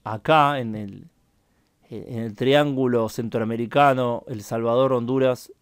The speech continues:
y Guatemala, esta población excedente joven fue... Bueno, que quedó fuera del sistema, fue la que terminó siendo parte de estos grupos criminales que a su vez, como consecuencia, le están dando paso a gobiernos autoritarios que buscan solucionar el problema.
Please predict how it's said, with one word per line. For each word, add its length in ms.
y 80
Guatemala, 760
esta 180
población 300
excedente 400
joven 380
fue... 400
Bueno, 240
que 140
quedó 160
fuera 240
del 80
sistema, 640
fue 260
la 140
que 120
terminó 400
siendo 300
parte 340
de 80
estos 180
grupos 240
criminales 540
que 120
a 60
su 220
vez, 460
como 200
consecuencia, 880
le 80
están 260
dando 280
paso 480
a 60
gobiernos 360
autoritarios 580
que 100
buscan 240
solucionar 460
el 100
problema. 540